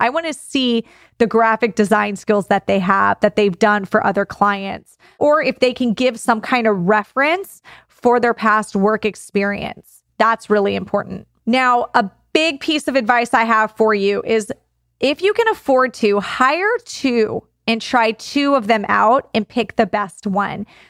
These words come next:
So you can say that you're hiring for a trial period for thirty days. And within thirty days, you're gonna know who the winning V A is. This technique is amazing because even though it is one month that you're gonna take with these two people that you're, you know, gonna be paying a little bit extra,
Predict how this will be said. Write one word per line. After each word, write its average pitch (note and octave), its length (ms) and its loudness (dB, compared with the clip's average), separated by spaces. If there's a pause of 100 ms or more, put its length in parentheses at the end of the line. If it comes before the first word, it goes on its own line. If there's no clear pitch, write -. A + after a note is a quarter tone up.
So - 100 -2
you C#4+ 220 0
can F4+ 160 -4
say B3+ 260 0
that A#3+ 140 -2
you're A3+ 120 2
hiring A#3 440 0
for A3+ 140 2
a G#3+ 60 0
trial A3 360 2
period A3+ 400 0
for G#3 100 -2
thirty G#3 380 0
days. F#3+ 360 -2 (440)
And C4+ 140 2
within F#4 280 0
thirty E4+ 300 0
days, B3 320 0
you're D4+ 120 0
gonna D4+ 220 0
know A3+ 460 4
who A#3+ 260 2
the G#3+ 140 2
winning G#3 380 0
V F#3+ 300 0
A F#3 300 -4
is. F#3 440 -6 (240)
This E4 360 -2
technique C4 720 -2
is A3+ 480 2
amazing G#3+ 500 0
because A#3 280 0
even E4 220 -2
though F4 120 2
it C4 100 0
is A#3+ 160 0
one A3+ 320 2
month A3 240 0
that G#3+ 160 -4
you're G#3+ 120 -2
gonna G#3 180 -6
take A3 320 -2
with G#3+ 100 -4
these G3+ 160 -6
two - 220 -6
people A3 400 0
that G#3 120 2
you're, G#3 280 0
you G3+ 160 -2
know, F3+ 100 0
gonna G#3+ 240 0
be G3+ 100 -2
paying G#3+ 240 -2
a A3 60 0
little G#3 160 0
bit A3 160 -4
extra, C#4 500 0